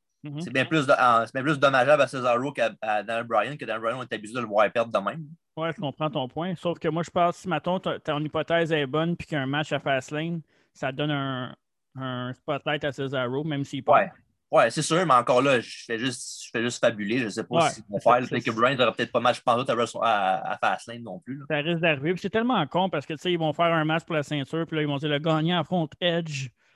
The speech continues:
Speaker 1: Puis là, tu sais, on fait comme, « Ben oui, c'est ça. On sait pas qu'est-ce qui va arriver, là. »
Speaker 2: Ouais. Mais ce qui est dommage, c'est que, euh, je, je sais pas si Jimmy Uso, il est pro-, il est proche de relutter, là.
Speaker 1: Je pense pas.
Speaker 2: Mais ça, c'est dommage, parce que j'aurais aimé ça qu'il fasse, euh, mettons, à, à, à Fastlane, peut-être un match Edge and Christian contre les Usos, peut-être. Ça aurait été intéressant.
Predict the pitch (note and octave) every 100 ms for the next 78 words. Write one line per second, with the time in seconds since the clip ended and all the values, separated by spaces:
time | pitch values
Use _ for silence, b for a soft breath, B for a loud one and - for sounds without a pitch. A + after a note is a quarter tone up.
0 | _ _ _ D#3 C#3+ D3+ C3+ C#3 C3 B2
1 | A2+ A#2 B2 A2 - A2 A2 G2 - A2
2 | - A2+ G#2+ B2 B2+ - A#2+ A#2 A2+ B2
3 | C3 C3+ _ - - A#2+ - D3 C#3+ C3
4 | D#3+ F#3 D3+ C#3 C#3 C3+ B2 A#2 G#2+ -
5 | - - - E3+ D#3 B2 B2+ B2+ D3 D#3
6 | B2 A#2+ A#2+ A#2 A#2+ - C3 A#2+ A#2 A2
7 | G2+ D#3 F#3 F3+ _ _ _ D3+ C3+ -
8 | A#2+ C3 - _ _ A#2 G#2+ G2+ B2 A#2
9 | B2+ A#2+ A#2 D#3+ D3+ A2+ A#2+ B2 A#2+ E3
10 | E3 C3 B2 B2+ A#2 G2+ B2+ A#2 G#2+ A2
11 | B2 A2+ A2+ C3+ A2 D3 C3+ B2+ A#2 A#2+
12 | - A#2 B2 B2+ C3+ B2+ - A#2 G#2 D#3+
13 | D#3 D#3+ F3 G#2 G#2 G#2+ G#2 G#2 G2 -